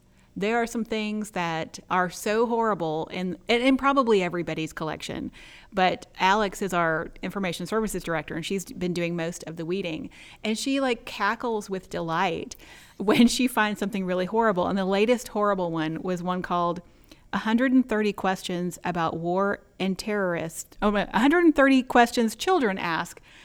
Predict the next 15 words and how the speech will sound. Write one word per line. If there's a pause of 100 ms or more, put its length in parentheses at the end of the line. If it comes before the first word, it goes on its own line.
(120)
About
War
and
Terrorists. (640)
First
of
all,
the
number
one
hundred
and
thirty, (600)
strange
choice.